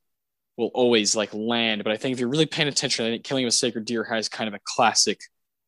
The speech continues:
just creepy, creepy horror element to it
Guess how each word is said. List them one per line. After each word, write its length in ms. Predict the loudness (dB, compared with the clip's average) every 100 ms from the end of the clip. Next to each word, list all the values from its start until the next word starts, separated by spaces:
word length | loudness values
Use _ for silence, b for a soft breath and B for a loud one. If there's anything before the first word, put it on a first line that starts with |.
| _ _
just 240 | -6 -6 -4
creepy, 760 | -2 2 0 4 4 4 2 _
creepy 400 | 2 4 6 2
horror 500 | 4 6 8 6 2 _ _ _ _
element 380 | 2 4 2 -2
to 200 | -2 0
it 140 | 0